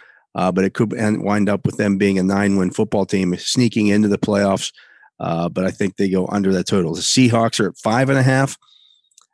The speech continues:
I think I'm gonna go under on that total. I don't think they're a very good football team, and, uh, they could get the five wins. I don't see them getting more than five wins, though, with the schedule that they're going to f-, play this season. Tampa Bay is at eleven and a half wins,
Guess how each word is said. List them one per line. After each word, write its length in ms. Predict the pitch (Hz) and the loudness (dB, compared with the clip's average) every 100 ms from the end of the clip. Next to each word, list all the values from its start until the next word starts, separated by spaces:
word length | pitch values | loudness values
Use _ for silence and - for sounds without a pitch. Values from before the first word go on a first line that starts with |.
| _ | _
I 60 | - | -10
think 260 | - - 403 | -2 0 4
I'm 80 | |
gonna 100 | - | 4
go 180 | 190 180 120 | 4 2 2
under 340 | 127 113 95 | 2 4 4
on 80 | 90 | 2
that 160 | 80 | 0
total. 300 | - 92 76 | -2 -2 -2
I 60 | 98 | 0
don't 180 | 170 - | -2 0
think 200 | 151 131 | 0 2
they're 180 | 123 110 | 2 2
a 80 | |
very 220 | 95 120 110 | 2 2 2
good 180 | 113 | 0
football 420 | - 123 - 120 113 | 0 -2 0 -2 0
team, 380 | 123 110 107 101 - - - - | 2 4 2 0 -8 -20 -20 -6
and, 340 | 95 95 92 | 0 2 2
uh, 360 | 95 95 95 - 87 | 2 2 0 -2 -2
they 160 | 95 113 | 0 0
could 160 | 113 | 0
get 140 | 117 104 | 0 -2
the 80 | |
five 340 | 101 110 98 90 | -2 0 0 2
wins. 260 | 101 95 | 2 2
I 120 | 95 95 | 2 0
don't 180 | 104 | 0
see 140 | - 107 | 0 0
them 180 | 95 92 | 0 0
getting 260 | 90 90 | 0 0
more 280 | 90 95 92 | 0 0 0
than 160 | 82 - | -2 -6
five 320 | 82 80 78 | -4 -6 -4
wins, 220 | 85 82 | -6 -4
though, 120 | 87 | -2
with 160 | 85 - | -2 -4
the 60 | |
schedule 440 | - - 92 92 85 | -4 -2 0 -2 -4
that 180 | 82 - | -6 -4
they're 180 | 101 87 | -2 -2
going 340 | 90 95 92 | -2 -2 -2
to 40 | 80 | -4
f-, 160 | - - | -8 -8
play 220 | 101 95 | -2 -2
this 200 | 85 80 | 0 -2
season. 420 | - 85 78 76 - _ _ _ - - _ _ | -2 -4 -4 -8 -12 _ _ _ -20 -20 _ _
Tampa 320 | - 143 131 | 0 2 4
Bay 440 | 107 127 127 104 78 _ _ _ _ _ _ _ - | 2 4 4 4 0 _ _ _ _ _ _ _ -2
is 160 | 123 104 | 0 2
at 100 | 98 | 2
eleven 340 | 95 101 95 | 2 2 0
and 100 | 92 | 0
a 60 | 87 | -2
half 260 | 92 82 | -2 -4
wins, 400 | 92 85 71 - | -4 -4 -4 -10